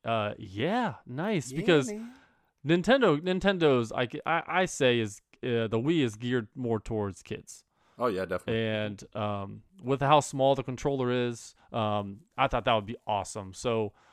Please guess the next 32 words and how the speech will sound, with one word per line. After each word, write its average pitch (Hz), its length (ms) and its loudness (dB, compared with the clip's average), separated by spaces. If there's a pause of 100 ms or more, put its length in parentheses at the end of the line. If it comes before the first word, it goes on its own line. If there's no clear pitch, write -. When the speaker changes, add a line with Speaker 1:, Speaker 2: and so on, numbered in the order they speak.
(140)
Speaker 1:
uh, 110 120 -2
we're 120 220 -2
gonna 120 160 0
give 120 180 0
that 113 180 0
to - 140 -6
him 110 140 -6
for, 113 180 -6
to 123 160 -6
his 107 100 -6
birthday 107 400 -4
in 98 80 -6
July. 101 600 -6
Speaker 3:
Nice. 90 400 -2 (140)
Speaker 1:
So - 140 2
I - 20 6
was 226 80 4
pumped. 196 380 0
You 151 140 -2
know, 151 120 2
got 151 180 4
him 151 80 2
Speaker 3:
Yeah. - 60 4
Speaker 1:
a 95 60 6
little, 147 140 4
got 143 180 0
a - 20 2
little 147 320 -2
Wii 147 220 -2
system 139 380 -6
for 135 200 -4
him. 175 100 -10